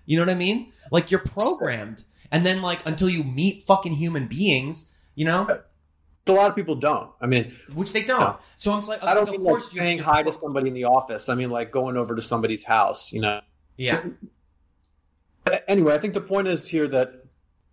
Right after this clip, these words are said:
Speaker 2: people say glorifying violence. I mean,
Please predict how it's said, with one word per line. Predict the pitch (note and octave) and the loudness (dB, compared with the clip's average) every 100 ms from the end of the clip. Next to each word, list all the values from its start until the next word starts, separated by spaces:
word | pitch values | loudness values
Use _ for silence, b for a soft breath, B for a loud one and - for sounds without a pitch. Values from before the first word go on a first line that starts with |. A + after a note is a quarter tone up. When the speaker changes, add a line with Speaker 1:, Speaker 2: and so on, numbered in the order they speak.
| _ | _
Speaker 2:
people | E3+ F3 | 2 4
say | F#3+ F3 | 6 4
glorifying | B2+ C3 C#3 C#3 C3+ B2+ | 2 0 0 0 -2 0
violence. | B2 A#2+ B2+ C#3 - B B - | 2 2 2 -2 -6 B B 0
I | D#3 | 2
mean, | D3 - | 2 -4